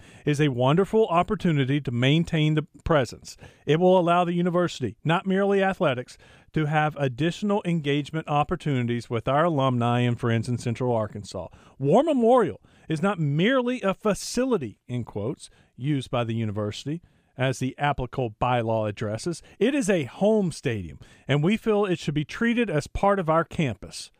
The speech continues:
Based on War Memorial's being a true home facility with no competitive advantage gained because of this activity, the university seeks relief from the application of the bylaw. Should you have any other questions, blah, blah, call me here.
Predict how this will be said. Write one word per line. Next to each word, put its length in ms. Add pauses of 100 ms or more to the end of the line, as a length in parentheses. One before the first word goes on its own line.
(480)
Based 280
on 140
War 120
Memorial's 540
being 440
a 140
true 460
home 240
facility 540
with 180
no 220
competitive 600
advantage 560
gained 360
because 320
of 40
this 200
activity, 560 (340)
the 140
university 580
seeks 400
relief 400
from 200
the 140
application 800
of 120
the 100
bylaw. 640
Should 220
you 60
have 120
any 140
other 120
questions, 440
blah, 200
blah, 180
call 180
me 100
here. 320